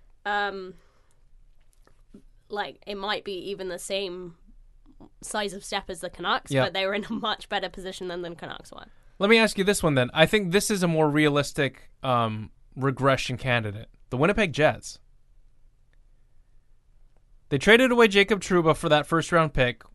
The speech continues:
Speaker 2: which they obviously are, is good for them long term.
Speaker 1: Right.
Speaker 2: But the Winnipeg Jets, they have not got Patrick Laine and Kyle Connor signed, so we don't know what's gonna happen there. Let's assume that they bring them both back somehow.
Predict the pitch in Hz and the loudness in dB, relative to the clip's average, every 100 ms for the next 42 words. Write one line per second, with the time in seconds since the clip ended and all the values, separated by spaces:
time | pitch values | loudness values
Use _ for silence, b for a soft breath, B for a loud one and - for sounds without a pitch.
0 | - 143 135 147 139 147 151 - 151 147 | -6 -4 -2 0 2 0 -2 -6 -2 0
1 | 139 131 - - - - - 151 147 - | 2 0 -4 -14 -20 -20 -8 -4 -2 -4
2 | 143 127 139 165 170 151 143 139 - - | -8 -2 0 0 2 2 2 -4 -12 -16
3 | 139 135 123 - 202 165 131 165 - - | -4 -2 0 4 8 8 6 2 -8 -20
4 | - - - - 202 190 - - - - | -20 -20 -20 -10 -8 -8 -14 -20 -20 -20
5 | - - - - 165 160 156 - 170 175 | -20 -20 -20 2 8 8 6 2 0 2
6 | 202 208 185 170 170 170 - - - - | 4 4 4 6 8 8 2 -4 -6 -10
7 | - - - _ - 131 139 131 147 160 | -18 -20 -20 _ -16 0 2 4 4 6
8 | 185 180 180 170 170 165 160 156 156 156 | 4 4 2 4 4 2 4 6 8 6
9 | 147 151 139 139 151 147 131 135 123 127 | 2 4 4 4 4 2 2 2 0 -2
10 | 135 147 151 151 147 151 139 131 127 120 | 0 0 2 2 0 2 2 2 0 2
11 | 127 165 175 - 175 165 143 - 131 139 | 2 0 -2 0 2 4 2 2 2 2
12 | 139 123 123 127 - 123 120 131 117 139 | 2 2 0 0 2 0 0 -4 -2 2
13 | 131 113 | 2 2